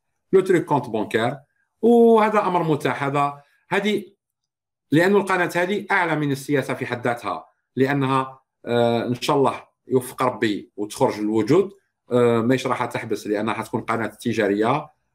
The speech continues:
وقناة راح تعمل كما القنوات الكبرى، دونك تتعامل تجاريًا وبإمكانياتها الخاصة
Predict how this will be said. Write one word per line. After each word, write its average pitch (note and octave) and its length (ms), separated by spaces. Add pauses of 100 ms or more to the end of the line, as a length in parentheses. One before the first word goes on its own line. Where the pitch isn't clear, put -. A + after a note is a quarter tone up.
وقناة A#2 440
راح A2+ 180
تعمل A#2 300
كما A2+ 220
القنوات G#2 460
الكبرى، G#2+ 460 (320)
دونك G#2 260
تتعامل A2 500
تجاريًا G#2 500
وبإمكانياتها G#2+ 800
الخاصة B2 500